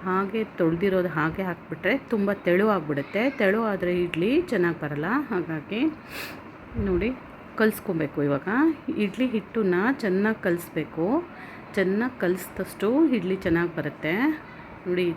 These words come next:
ಥರ ಎಲ್ಲನೂ ಮಿಕ್ಸ್ ಮಾಡ್ತಾಯಿದ್ದೀನಿ. ರವೆ, ರುಬ್ಬಿರೋ ಹಿಟ್ಟು ಮಿಕ್ಸ್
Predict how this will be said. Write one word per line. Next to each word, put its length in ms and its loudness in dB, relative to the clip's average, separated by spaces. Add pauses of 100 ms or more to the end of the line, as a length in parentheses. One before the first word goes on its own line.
ಥರ 100 -2 (240)
ಎಲ್ಲನೂ 480 4 (160)
ಮಿಕ್ಸ್ 220 -2
ಮಾಡ್ತಾಯಿದ್ದೀನಿ. 720 2
ರವೆ, 380 2 (1040)
ರುಬ್ಬಿರೋ 400 6
ಹಿಟ್ಟು 420 -4 (640)
ಮಿಕ್ಸ್ 220 -2